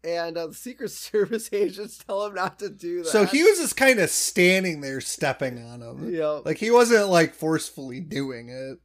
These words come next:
Speaker 1: Yep. And Homer says, uh, Bush is hiding behind his agents and calls him a wimp.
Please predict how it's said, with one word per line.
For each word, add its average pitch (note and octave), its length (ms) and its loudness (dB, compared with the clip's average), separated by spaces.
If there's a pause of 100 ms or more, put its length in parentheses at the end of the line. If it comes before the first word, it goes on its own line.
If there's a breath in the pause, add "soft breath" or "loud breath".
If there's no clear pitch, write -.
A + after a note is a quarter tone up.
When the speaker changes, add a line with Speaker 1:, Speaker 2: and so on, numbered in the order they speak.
(140)
Speaker 1:
Yep. C#3 280 -12 (360)
And F3+ 380 -2
Homer A3 320 -2
says, G3 500 -6
uh, E3+ 280 0
Bush G#3 300 -4
is E3 140 -10
hiding F#3+ 360 -8
behind F#3+ 400 -6
his F#3 140 -8
agents E3 540 -10
and D3+ 200 -8
calls F3 400 -6
him F3+ 160 -8
a D#3+ 120 -4
wimp. D3+ 560 -6